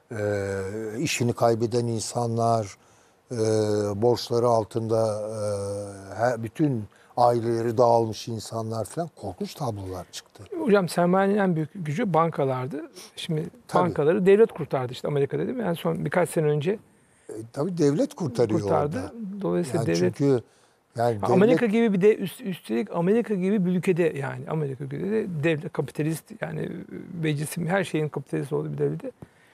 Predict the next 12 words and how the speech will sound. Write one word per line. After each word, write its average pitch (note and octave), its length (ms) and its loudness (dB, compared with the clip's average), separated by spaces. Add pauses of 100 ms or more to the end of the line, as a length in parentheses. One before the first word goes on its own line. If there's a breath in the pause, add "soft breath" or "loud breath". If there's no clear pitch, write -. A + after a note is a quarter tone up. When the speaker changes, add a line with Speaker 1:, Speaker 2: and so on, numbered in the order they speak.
(220 loud breath)
Speaker 2:
devlet E3+ 420 4 (200)
bankayı F3+ 380 -2
kurtardı G3+ 460 -6
yani. - 100 -16 (260)
Speaker 1:
E, A#2+ 40 -16
kurtardı F#3 640 -4
çünkü D#3+ 300 -4
başka C3 300 2
türlü F#3+ 340 -4
devletliği C#3 500 0
kalmayacak A3+ 640 0
ki. A2+ 80 -10